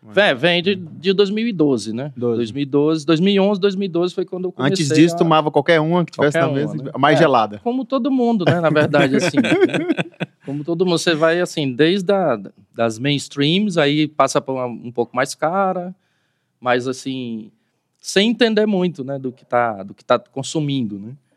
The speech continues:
Speaker 1: E quando você, é, entra no, nesse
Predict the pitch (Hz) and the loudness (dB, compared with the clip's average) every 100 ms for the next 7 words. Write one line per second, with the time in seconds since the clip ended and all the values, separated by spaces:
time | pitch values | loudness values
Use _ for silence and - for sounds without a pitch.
0 | _ _ 113 113 156 180 190 - 180 170 | _ _ -6 0 2 2 -2 0 0 0
1 | 143 113 - - 107 104 101 - _ - | 0 -2 -6 -10 -6 -4 -6 -10 _ -2
2 | 143 165 170 156 151 127 127 127 - 117 | -2 0 -2 -2 -4 -4 -4 -6 -8 -8
3 | 95 | -10